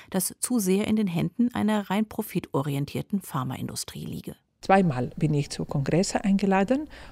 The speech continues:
Speaker 2: und die Organisatoren des Kongresses haben mich gesagt, Pharmakonzerne haben uns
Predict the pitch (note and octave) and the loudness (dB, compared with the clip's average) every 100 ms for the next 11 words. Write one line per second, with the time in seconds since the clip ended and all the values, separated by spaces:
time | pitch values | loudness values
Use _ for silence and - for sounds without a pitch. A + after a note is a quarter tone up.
0 | - G3 F3+ F3 - F3+ E3+ D#3+ D3+ - | 0 4 4 4 2 2 4 4 2 0
1 | F3+ D#3+ C3+ C#3+ D3 - D3 D#3 G#3+ - | 2 2 2 0 -4 -2 0 4 4 2
2 | A3 - D#3 D#3+ F#3+ - F3 F#3+ - F3+ | 0 0 0 0 0 -2 -2 -2 -2 0
3 | F3 D#3+ E3 D#3 - F#3 A#3 C#4 A#3 E3 | 2 0 0 0 4 4 6 2 2 2
4 | F#3+ F#3 F#3+ G3 - | 2 2 2 2 0